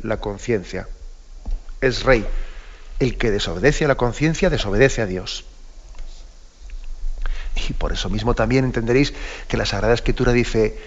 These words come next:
"Hay que obedecer a Dios antes que a los hombres". O sea, yo tengo que obedecer a mi conciencia antes que a los hombres. Y por eso existe el derecho a hacer una objeción de conciencia, por cierto,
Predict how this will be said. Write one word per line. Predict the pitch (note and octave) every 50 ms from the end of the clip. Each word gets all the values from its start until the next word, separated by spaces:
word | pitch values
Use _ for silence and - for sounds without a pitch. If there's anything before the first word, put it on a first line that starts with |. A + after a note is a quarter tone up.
| - - - - - - - -
"Hay | E3+ D#3+
que | - - - F3
obedecer | E3 D#3+ D#3+ D#3+ D#3 - E3 D#3+
a | D3
Dios | C3+ D3 D#3 - D3
antes | C#3+ C#3+ - C#3+ -
que | - D3 C#3+
a |
los | C#3+ - - A#2+
hombres". | G#2+ F#2 E2+ F2 F2+ - - -
O |
sea, | - B2+
yo | B2 B2 B2+ -
tengo | D#3 D3+ D3
que | D3 D#3+
obedecer | C#3+ C#3+ C#3+ C#3 C3 - C3
a | B2 B2
mi | B2+ B2
conciencia | - - B2 A#2+ - - G3 A3 A3+ G#3 - A#3+ B3 A#3+ - - - - - - - - -
antes | - C#3 C3+ C3 - D#3 -
que | - -
a | C#3+
los | C#3+ C3 - -
hombres. | A2 F#2 F2 - F#2 G2+ - - - - - - - - - - - - - - - - - - - - - - - - - - - - - - - - - - - - - - - - - - - - - - - - - - -
Y | - D3
por | - - A#2+ C3+
eso | C3 C3+ C#3+ D3 -
existe | D3 C3 - D3+ D#3 - - - E3 D#3+ - - - - -
el | C#3 C3+ B2 A#2+ A2
derecho | A2 A2+ C#3+ F3 E3+ - - D3 C3
a |
hacer | A#2+ - D3 C#3+ D3
una | C#3+ C#3+ C#3
objeción | C3 - - - B2 A#2+ - - - D3 D3+ C#3
de | C#3+ -
conciencia, | - - A#2 G#2 G#2 - E3 F#3 F#3 E3+ C3 - A2+ G2+ - - - - - - - -
por | - F#2+ F2 -
cierto, | - - D3+ D3 C#3 - - - -